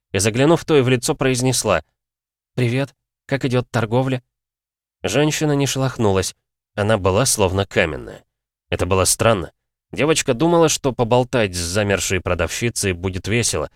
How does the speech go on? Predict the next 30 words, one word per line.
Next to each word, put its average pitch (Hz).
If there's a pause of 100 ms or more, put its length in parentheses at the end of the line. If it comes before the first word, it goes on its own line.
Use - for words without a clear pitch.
(300)
но 113
тут 170
же 156
вспомнила, 151
что 123
совсем 104
недавно 131
она 117
видела 135
разлагающиеся 117
ноги 107
этой 87
женщины, 113 (300)
торчащие 104
из-за 92
прилавка, 101 (380)
и 101
ей 92
сразу 101
стало 90
не 85
по 87
себе. 82 (460)
Шутить 90
с -
трупами — 95 (260)
это 95
как -
минимум 104
неумно. 92